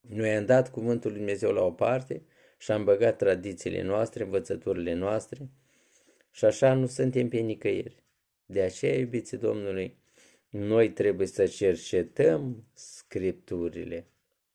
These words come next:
Noi trebuie să, că acolo este viața veșnică. Scripturile ne, mă va îndruma unde și pe ce drum trebuie să apuc eu.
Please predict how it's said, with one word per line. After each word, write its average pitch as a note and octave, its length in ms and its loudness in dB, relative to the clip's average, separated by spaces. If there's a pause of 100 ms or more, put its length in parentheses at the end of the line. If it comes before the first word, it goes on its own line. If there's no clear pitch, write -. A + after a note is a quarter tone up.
(600)
Noi F#2 260 -4
trebuie F#2 360 0
să, E2+ 200 -8
că - 140 -2
acolo G#2 600 0 (280)
este F#2 320 -4
viața F2 400 -2
veșnică. - 640 -14 (200)
Scripturile A2+ 840 -2
ne, G2+ 140 -2
mă F#2 380 -2
va F2+ 220 0
îndruma E2+ 680 -4 (520)
unde A2 680 2 (440)
și - 560 -10
pe F#2+ 100 -4
ce G2 240 -2
drum F#2+ 300 -2
trebuie F2+ 320 -4
să - 140 -6
apuc - 380 -8
eu. - 160 -10